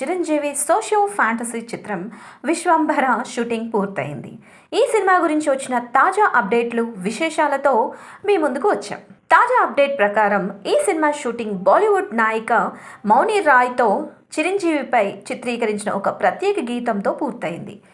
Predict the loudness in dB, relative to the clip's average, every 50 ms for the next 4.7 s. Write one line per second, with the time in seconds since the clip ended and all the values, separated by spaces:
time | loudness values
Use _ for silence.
0 | _ -20 -18 -6 0 2 4 6 6 6 6 6 4 2 2 0 0 2 2 4
1 | 4 4 4 0 0 2 2 2 2 2 2 2 2 2 0 -2 0 -2 -2 -4
2 | -2 2 2 2 2 2 0 -4 -4 -4 -4 -2 -2 -2 -2 0 -2 -2 -2 -4
3 | -6 -8 -8 -12 -12 -12 -10 -12 -12 -12 -12 -16 -18 -20 _ _ -20 -20 -20 _
4 | -4 0 2 2 4 4 4 4 4 2 0 -2 2